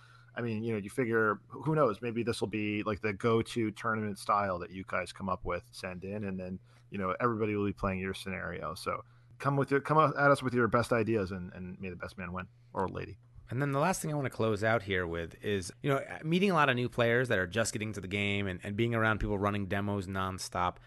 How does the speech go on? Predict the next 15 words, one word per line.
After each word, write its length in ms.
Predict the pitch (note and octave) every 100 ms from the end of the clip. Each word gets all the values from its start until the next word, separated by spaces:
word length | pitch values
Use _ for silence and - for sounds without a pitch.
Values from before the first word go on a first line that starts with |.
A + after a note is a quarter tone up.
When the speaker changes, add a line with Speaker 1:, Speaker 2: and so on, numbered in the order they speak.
| - -
Speaker 2:
I 80 |
realize 520 | A2+ B2+ D#3 C#3 A2 - - -
it's 160 | - D3+
really 180 | A#3+ F3+
important 300 | - D3 A#2
to 40 |
make, 140 | A2+
like, 120 | A2 F#2+
a 80 |
good 240 | D#2+ G#2 F2+
first 320 | G#2 G2+ -
impression. 540 | E2+ - D#2+ - - - - - -
Speaker 1:
Yeah. 320 | - G#2+ G2+ F#2+
Speaker 2:
And, 180 | F#2 -
uh, 160 | F#2